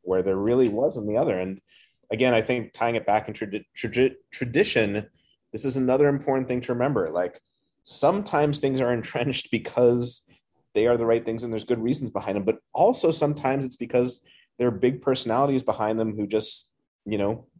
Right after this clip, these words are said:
character assassinate others. And then that's what gets entrenched. So, like, this is why it's so important to be able to rationally reflect and not just say,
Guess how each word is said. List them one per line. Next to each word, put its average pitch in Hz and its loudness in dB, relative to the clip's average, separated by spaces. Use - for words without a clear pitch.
character 120 2
assassinate 107 2
others. 113 4
And 101 -6
then 104 -4
that's 101 -2
what 123 0
gets 120 0
entrenched. 113 -4
So, 92 2
like, 95 0
this 107 -8
is 131 -2
why 104 0
it's 101 -2
so 113 0
important 104 -6
to 90 -12
be 90 -6
able 90 -4
to 87 -10
rationally 85 -4
reflect 92 -4
and 85 -12
not 85 -8
just - -8
say, 85 -2